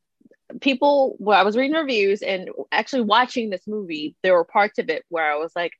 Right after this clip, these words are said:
"What the fuck is this? <laughs> Wh-, what, what is happening here? What is going on?" But there are other parts of it that were super brilliant.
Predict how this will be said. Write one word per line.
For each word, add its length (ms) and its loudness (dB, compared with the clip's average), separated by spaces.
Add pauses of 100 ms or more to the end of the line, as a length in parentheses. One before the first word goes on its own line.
(640)
"What 220 -12
the 160 -12
fuck 180 -10
is 180 -4
this? 440 0 (160)
<laughs> 160 -6
Wh-, 380 -2
what, 300 2
what 200 4
is 140 4
happening 480 0
here? 220 -6
What 240 -2
is 140 -2
going 240 -4
on?" 320 -4 (320)
But 120 2
there 140 6
are 120 0
other 280 2
parts 340 -6
of 100 -6
it 200 -6
that 160 -4
were 280 -6 (140)
super 460 0
brilliant. 640 0